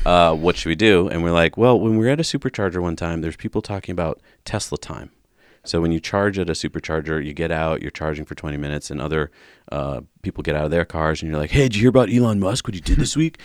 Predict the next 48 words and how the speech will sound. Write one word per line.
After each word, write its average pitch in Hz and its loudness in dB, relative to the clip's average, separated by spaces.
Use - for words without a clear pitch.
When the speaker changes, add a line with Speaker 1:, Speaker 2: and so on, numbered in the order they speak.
Speaker 1:
<laughs> - -12
Speaker 2:
And 95 -2
pe-, 117 0
I 90 2
heard 123 0
someone 117 0
call 90 -4
it - -8
Tesla - -8
time. - -14
Speaker 1:
Hmm. 160 -6
Speaker 2:
And 98 -2
I'm 104 2
like, 95 2
"Let's 139 -2
have 175 4
a 175 -2
show 170 2
called 107 2
Tesla 110 -6
Time 107 0
News, 104 -2
and 82 -4
we'll 82 -2
just 85 -6
talk 87 -2
about 82 -2
what 85 -4
happens 80 -8
with 78 -10
Tesla - -10
every 58 -14
week." - -16
Speaker 1:
Yeah. 113 -10
Speaker 2:
And 80 -6
so 85 0
we 80 4
sat 92 2
in 87 -2
the 85 -2
car 80 0
for - -10
the 69 -8
first - -8
couple - -6
years, 67 -6
I 69 -8
think, 76 -8